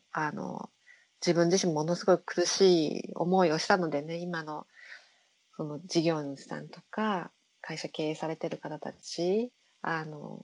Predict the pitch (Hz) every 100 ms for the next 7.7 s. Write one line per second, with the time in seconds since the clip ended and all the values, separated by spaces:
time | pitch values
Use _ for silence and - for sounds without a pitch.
0 | - 156 156 156 - - 185 160 - 147
1 | 160 190 175 - 160 139 - - 160 185
2 | 185 220 226 185 160 - 156 165 - 190
3 | 185 _ _ _ 180 185 185 180 - -
4 | - - - 165 160 - 156 - 170 165
5 | 143 143 170 151 147 143 147 - 247 156
6 | _ - 143 147 - 160 147 196 180 139
7 | 180 147 151 165 - 156 170